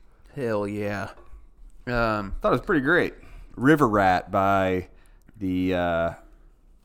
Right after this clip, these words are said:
Speaker 2: oh wait, River Rat.
Speaker 1: It's
Speaker 2: It's
Speaker 1: Broad
Speaker 2: the
Speaker 1: River
Speaker 2: Broad
Speaker 1: Red.
Speaker 2: River Red Ale, and the
Speaker 1: By
Speaker 2: brewery is River Rat.
Speaker 1: Yeah.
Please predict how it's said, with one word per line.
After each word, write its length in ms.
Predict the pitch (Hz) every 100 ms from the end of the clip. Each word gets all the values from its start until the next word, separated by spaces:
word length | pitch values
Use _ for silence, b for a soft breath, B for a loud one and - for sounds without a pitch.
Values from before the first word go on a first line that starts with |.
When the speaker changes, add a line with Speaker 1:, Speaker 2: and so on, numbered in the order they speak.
| _ _ _ _ _ - -
Speaker 2:
oh 80 | 104
wait, 280 | 95 76 107
River 240 | 123 127
Rat. 360 | 110 107 101 -
Speaker 1:
It's 140 | 117
Speaker 2:
It's 100 | 107 127
Speaker 1:
Broad 300 | 127 139 151
Speaker 2:
the 20 |
Speaker 1:
River 160 | 127 127
Speaker 2:
Broad 240 | 135 143
Speaker 1:
Red. 80 | 135
Speaker 2:
River 220 | 135 123
Red 280 | 110 120 113
Ale, 320 | 107 98 92
and 160 | - 95
the 60 | 92
Speaker 1:
By 60 |
Speaker 2:
brewery 420 | 107 123 107 95 87
is 100 | 78
River 300 | 85 82 76
Rat. 300 | 69 64 53
Speaker 1:
Yeah. 140 | -